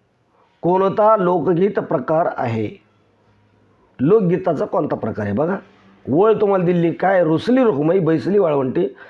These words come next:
धरली मनगटी विठ्ठलाने. काय दिलं पहा? भक्तिगीत, खेळगीत, ओवीगीत,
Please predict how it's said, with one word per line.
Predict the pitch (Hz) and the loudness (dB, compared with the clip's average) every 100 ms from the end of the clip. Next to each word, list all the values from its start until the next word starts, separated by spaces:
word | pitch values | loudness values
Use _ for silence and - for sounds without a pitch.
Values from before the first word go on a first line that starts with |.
| - - - | -20 -16 -4
धरली | 123 156 262 294 | 0 2 2 4
मनगटी | 254 208 196 170 | 4 2 0 0
विठ्ठलाने. | 156 - 220 101 85 - _ _ _ _ _ _ _ _ _ _ - | -2 -2 -4 -4 -8 -16 _ _ _ _ _ _ _ _ _ _ -6
काय | 156 | -2
दिलं | 170 175 175 | 0 2 2
पहा? | 170 170 | 2 0
भक्तिगीत, | 139 127 107 160 156 147 101 - | 0 -4 -4 -2 0 0 -2 -12
खेळगीत, | - 147 147 143 147 - - - | -6 0 0 2 2 0 -6 -4
ओवीगीत, | 135 151 156 143 156 135 | 0 2 2 2 2 0